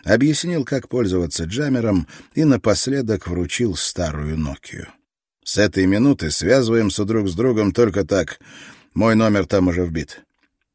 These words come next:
Эва до того вошла в роль конспираторши, что предложила, чтобы в управление они вернулись не вместе.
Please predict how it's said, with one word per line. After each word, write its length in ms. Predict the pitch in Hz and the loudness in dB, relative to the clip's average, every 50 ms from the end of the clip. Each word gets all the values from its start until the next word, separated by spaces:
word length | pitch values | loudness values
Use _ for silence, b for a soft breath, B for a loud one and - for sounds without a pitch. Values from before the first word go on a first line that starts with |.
| _ _ _ _ - | _ _ _ _ -4
Эва 360 | 92 90 90 87 80 85 82 | -2 0 0 0 0 -2 -4
до 140 | 76 85 80 | -4 -6 -8
того 400 | - - 85 80 82 85 98 87 | -8 -6 -8 -6 -4 -4 -4 -4
вошла 560 | 73 69 69 69 - - - 69 73 71 65 | -4 -6 -8 -8 -8 -8 -8 -8 -10 -10 -10
в 100 | 69 69 | -12 -12
роль 300 | 69 69 69 65 62 - | -12 -12 -10 -10 -12 -12
конспираторши, 1120 | - - - - - - - 67 67 69 92 95 - - 76 - - - 65 62 53 53 B B B B B B B | -14 -14 -10 -8 -8 -8 -8 -8 -6 -4 -4 -4 -4 -6 -12 -10 -10 -10 -8 -10 -12 -14 B B B B B B B
что 240 | B - - - 139 | B -4 0 0 2
предложила, 600 | - 127 127 120 120 123 113 104 131 139 127 120 | 2 2 0 2 4 4 4 4 4 2 2 2
чтобы 300 | 110 - - 113 110 107 | 0 0 0 0 0 0
в 60 | 104 | 0
управление 720 | 110 90 - 95 90 85 82 80 95 135 131 110 87 80 78 | -2 -2 -2 -2 -2 -2 0 0 0 2 2 2 0 0 0
они 180 | 76 92 120 | 0 0 0
вернулись 640 | 120 120 117 117 123 127 123 117 117 104 - - - | 0 0 0 0 0 -2 0 -2 -2 -2 -4 -4 -2
не 160 | 113 117 113 | 0 0 0
вместе. 680 | 104 98 101 90 73 64 - - - - - - - | 0 0 -2 -2 -4 -6 -8 -10 -10 -10 -10 -12 -14